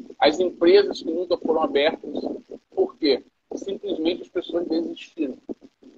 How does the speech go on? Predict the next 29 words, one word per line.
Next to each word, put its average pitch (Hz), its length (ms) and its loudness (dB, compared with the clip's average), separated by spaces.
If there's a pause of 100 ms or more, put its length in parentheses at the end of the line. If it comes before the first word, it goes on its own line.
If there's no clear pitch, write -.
(120)
né? 123 120 -6
As 131 200 -2
pessoas 147 460 -4
não 143 180 -2
levaram 147 440 4
à 147 60 -4
frente. - 520 -10 (340)
Então, 160 880 4
a 165 140 8
ma-, 180 200 2
as 170 180 10
maiores 190 500 10
riquezas 196 680 0
estão 160 300 -10
no 151 60 -6
cemitério. 127 560 -2 (680)
Então, 151 840 4
ele 143 100 2
falou 151 200 -4
que - 60 -2
é 165 40 8
o 170 40 8
lugar 165 320 4
mais 175 320 -2
rico 165 220 -4
da 156 100 4
face - 260 -2
da - 120 0
Terra. 123 300 -6